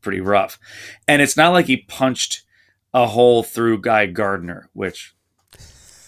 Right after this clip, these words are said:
I'd be okay with. Uh, <laughs> but, <laughs> but, um, it's not like he did that to a hero. I mean, what,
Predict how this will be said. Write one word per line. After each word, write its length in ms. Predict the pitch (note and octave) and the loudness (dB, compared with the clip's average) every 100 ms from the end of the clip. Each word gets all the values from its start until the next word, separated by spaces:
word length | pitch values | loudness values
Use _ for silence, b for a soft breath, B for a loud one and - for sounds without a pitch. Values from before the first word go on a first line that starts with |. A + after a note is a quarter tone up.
| _ - | _ -16
I'd 80 | F2+ | -16
be 80 | |
okay 200 | - - | -14 -10
with. 180 | - - B G3+ | -10 -12 B -6
Uh, 680 | - D3 - C3+ D3+ G3+ D3+ - | 2 2 2 2 0 0 -4 2
<laughs> 0 | |
but, 1080 | F#3+ - C#3+ - - A3 - G3 E3 - - E3+ C3 | 2 2 -8 -12 -2 0 4 4 2 -2 -10 -12 -12
<laughs> 300 | C#3+ C3+ - | -8 -4 2
but, 200 | F#3 D3+ | 4 4
um, 280 | D3 B2+ - B B - | 4 2 -2 B B -4
it's 180 | F3 - | -2 0
not 140 | F#3+ | 2
like 160 | F3 C#3+ | 0 0
he 100 | C#3+ | -2
did 220 | C#3 D3+ | -2 -2
that 200 | C#3 - | -4 -4
to 160 | C3+ A#2+ | -4 -4
a 60 | |
hero. 520 | G#2+ C3+ B2 G#2 G#2 - | -4 -6 -4 -4 -6 -6
I 40 | |
mean, 180 | A2 G#2 | -6 -4
what, 220 | A2 | -6